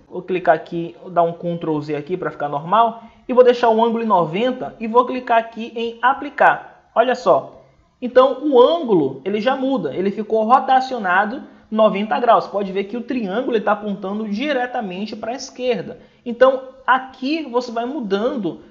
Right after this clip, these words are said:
né, o ângulo de rotação da sua forma, e isso é muito interessante. O mais legal disso tudo é que você pode criar várias coisas a partir desse efeito. Por exemplo,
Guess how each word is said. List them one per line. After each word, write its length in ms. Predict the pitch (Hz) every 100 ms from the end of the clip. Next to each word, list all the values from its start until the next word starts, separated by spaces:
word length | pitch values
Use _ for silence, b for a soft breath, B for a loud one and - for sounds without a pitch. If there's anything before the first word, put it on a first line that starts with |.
| B
né, 260 | 180 208 233
o 160 | 240 214
ângulo 440 | 262 311 262 240
de 80 | 214
rotação 760 | 202 202 - - 208 190 220 - B B
da 300 | 190 196 202
sua 280 | 247 - 262
forma, 600 | 262 - 214 202 147 135 -
e 180 | 240 262
isso 220 | 269 294
é 60 |
muito 480 | 269 214 185 240 262
interessante. 760 | 262 247 269 269 190 151 - b b b
O 40 |
mais 180 | 285 339
legal 380 | 330 247 220 226
disso 200 | 202 180
tudo 480 | - 196 269 196 -
é 60 |
que 100 | 214
você 220 | 254 262 262
pode 460 | - 214 254 254
criar 540 | 247 233 220 220 247 196
várias 640 | 175 175 214 294 254 -
coisas 420 | - 196 208 196
a 60 | 202
partir 360 | 202 190 - 196
desse 360 | 175 202 202
efeito. 480 | 185 - 139 135 -
Por 120 | 311
exemplo, 400 | 320 202 139 131